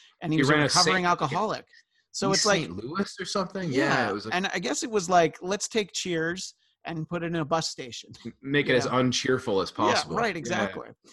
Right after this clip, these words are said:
Speaker 2: Yeah,
Speaker 1: So
Speaker 2: that's right. Lit-, literally make it depressing and no alcohol. Yes, you're
Speaker 1: Yeah.
Speaker 2: right. It is the anti-che-,
Speaker 1: <laughs>
Speaker 2: it is, like, really overtly the
Speaker 1: The
Speaker 2: anti-cheers.
Speaker 1: anti-cheers,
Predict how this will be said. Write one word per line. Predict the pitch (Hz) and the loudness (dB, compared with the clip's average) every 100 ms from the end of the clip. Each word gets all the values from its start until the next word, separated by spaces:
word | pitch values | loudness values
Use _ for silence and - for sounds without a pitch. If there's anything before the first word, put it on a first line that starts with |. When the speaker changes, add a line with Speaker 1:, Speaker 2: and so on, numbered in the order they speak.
| - _ | -20 _
Speaker 2:
Yeah, | 107 123 123 117 | 0 4 6 6
Speaker 1:
So | |
Speaker 2:
that's | 120 - | 4 2
right. | 123 | 2
Lit-, | 127 139 | 2 0
literally | 131 139 143 117 107 | 2 4 6 4 2
make | 107 101 | -2 -4
it | - | -10
depressing | - 117 104 107 98 | -4 -4 -2 -2 -2
and | 101 101 | -2 0
no | 98 | 2
alcohol. | 95 95 87 78 65 - _ | 2 0 -4 -8 -8 -10 _
Yes, | 156 135 | 0 4
you're | 151 | 4
Speaker 1:
Yeah. | 127 | 4
Speaker 2:
right. | |
It | 170 | 2
is | 160 | 2
the | 127 | 0
anti-che-, | 127 - 139 - | 0 -2 -6 -6
Speaker 1:
<laughs> | 160 - 180 | -10 -8 -2
Speaker 2:
it | 165 | 2
is, | 160 | 4
like, | 147 - - | 2 0 0
really | 151 156 | 2 4
overtly | 107 104 110 139 87 | 2 2 0 0 -2
the | 87 | -4
Speaker 1:
The | 92 | -6
Speaker 2:
anti-cheers. | 98 - - 170 | -8 -10 -4 -2
Speaker 1:
anti-cheers, | 175 180 - 175 - | -2 -6 -6 -8 -6